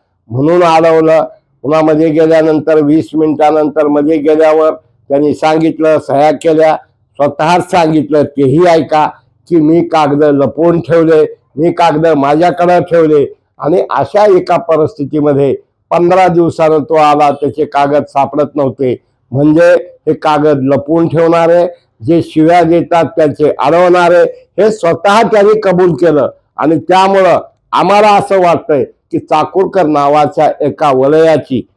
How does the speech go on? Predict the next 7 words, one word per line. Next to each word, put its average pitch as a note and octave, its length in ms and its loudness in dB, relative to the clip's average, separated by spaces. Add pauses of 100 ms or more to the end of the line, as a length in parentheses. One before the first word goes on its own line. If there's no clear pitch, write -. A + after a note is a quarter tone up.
(160)
धास्ती F3+ 840 -4 (160)
काही F3+ 320 0
प्रस्थापितांनी F3 920 -2
घेतलेली D#3 640 0
आहे D3 520 0 (180)
आणि E3 200 -2
मग F3 320 2